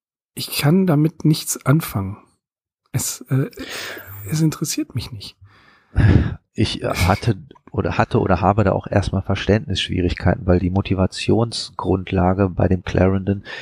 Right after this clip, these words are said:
Speaker 2: die ist äußerst dünn
Speaker 1: Ja.
Speaker 2: und schwer nachzuvollziehen. Und klar ist auch die Rolle, diese Wechselwirkung zwischen ihm und dem Surama nicht ganz geklärt.
Speaker 1: Mhm.
Speaker 2: Äh, zu dem Surama, der angeblich aus Nordafrika stammt und den Tibetern,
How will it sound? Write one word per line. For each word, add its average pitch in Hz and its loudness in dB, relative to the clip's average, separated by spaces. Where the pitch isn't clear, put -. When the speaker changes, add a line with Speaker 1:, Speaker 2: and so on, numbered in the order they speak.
Speaker 2:
die 95 0
ist - -2
äußerst - 0
dünn 87 2
Speaker 1:
Ja. 123 4
Speaker 2:
und 87 -8
schwer 87 2
nachzuvollziehen. 87 -2
Und - -10
klar 98 2
ist 90 -2
auch - -2
die 87 -6
Rolle, 123 2
diese 90 2
Wechselwirkung 95 0
zwischen - -8
ihm 120 -4
und 101 -10
dem 92 -2
Surama 92 2
nicht 107 -2
ganz 104 0
geklärt. 117 2
Speaker 1:
Mhm. - -2
Speaker 2:
Äh, 87 2
zu - -8
dem 90 0
Surama, 90 0
der - 0
angeblich 90 -4
aus 90 -6
Nordafrika 95 -4
stammt 98 -2
und 101 -6
den 92 -6
Tibetern, 95 0